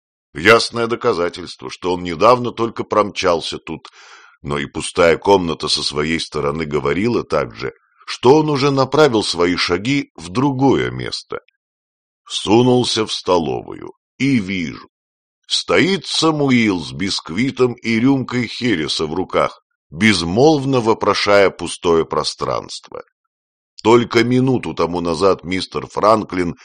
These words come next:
порывисто дёрнул за звонок, чтобы спросить себе прохладительного питья,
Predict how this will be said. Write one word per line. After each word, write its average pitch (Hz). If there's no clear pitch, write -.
порывисто 147
дёрнул 123
за 113
звонок, 104
чтобы 92
спросить 90
себе 80
прохладительного 90
питья, 78